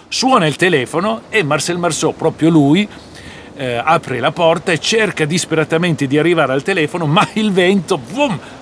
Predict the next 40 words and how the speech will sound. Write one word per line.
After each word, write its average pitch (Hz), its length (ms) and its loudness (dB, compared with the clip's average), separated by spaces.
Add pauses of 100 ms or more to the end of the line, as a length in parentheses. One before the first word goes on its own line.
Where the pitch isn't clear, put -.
lo 175 140 0
riporta 170 500 0
indietro 156 640 2 (360)
e 143 280 0
quindi 185 240 0
c'è 170 340 -2
questa - 260 -2
famosa 127 360 -2
camminata 135 760 2 (160)
controvento. 120 800 -2
Poi 180 140 0
alla 120 120 0
fine, 151 220 0
tra 135 160 0
l'altro, 127 480 2
tira 180 240 4
sul 160 240 2
telefono 135 460 4
e - 20 -4
dice 127 360 -2 (280)
"no", 170 320 6 (260)
<laughs> - 420 -6
che - 180 -2
è - 20 2
l'unica 160 540 2
parola 151 600 4 (180)
nel 139 200 2
film 151 380 0
muto, 143 440 2
appunto, 120 540 -4
di 123 160 -4
Mel 120 220 -2
Brooks. 101 440 -10 (180)
Allora, 180 200 -2
non 226 160 2
si 226 160 -2
sa 185 320 2 (120)
se - 200 -4
fu 147 180 0
lui 160 340 2